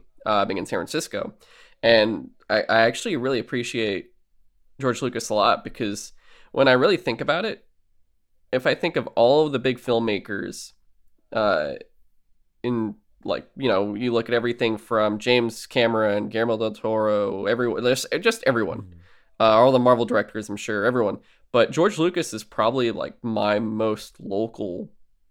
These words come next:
Speaker 2: Oh,
Speaker 1: director.
Speaker 2: yeah, for real.
Speaker 1: Because he grew up very close to San Francisco. Like, Modesto's somewhat close. It's, like,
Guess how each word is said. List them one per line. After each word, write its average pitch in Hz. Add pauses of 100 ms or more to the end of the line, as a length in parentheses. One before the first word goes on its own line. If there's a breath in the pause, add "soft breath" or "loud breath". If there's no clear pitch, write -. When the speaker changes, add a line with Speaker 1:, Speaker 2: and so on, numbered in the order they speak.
(260)
Speaker 2:
Oh, -
Speaker 1:
director. 104
Speaker 2:
yeah, -
for 95
real. 135
Speaker 1:
Because 127
he 139
grew 147
up - (360)
very 151
close 127
to -
San 117
Francisco. 107
Like, 98
Modesto's 110 (120)
somewhat -
close. -
It's, -
like, 92